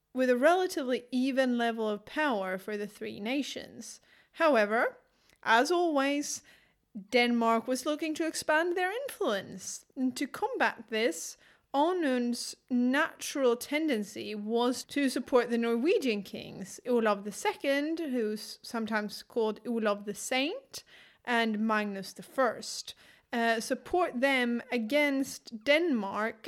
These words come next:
and England's King Knut the Great during the ten twenties and ten thirties. Knut had been King of England from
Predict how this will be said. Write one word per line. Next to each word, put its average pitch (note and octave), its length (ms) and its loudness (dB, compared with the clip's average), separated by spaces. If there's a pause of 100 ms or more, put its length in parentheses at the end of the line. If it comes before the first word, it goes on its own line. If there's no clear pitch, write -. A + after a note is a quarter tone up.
and A3 400 0
England's B3+ 840 0
King A3 400 0
Knut B3 380 2
the A#3 100 -2
Great A#3 580 0 (560)
during D4 640 2
the B3 160 4
ten C4+ 600 0 (100)
twenties A#3+ 800 -2
and G#3 200 -4
ten G3 280 -6
thirties. G#3+ 800 -2 (380)
Knut G4 380 2
had A#3+ 140 2
been A#3 200 0
King C#4+ 300 0
of G#3+ 120 0
England G#3+ 440 0
from A3 500 -2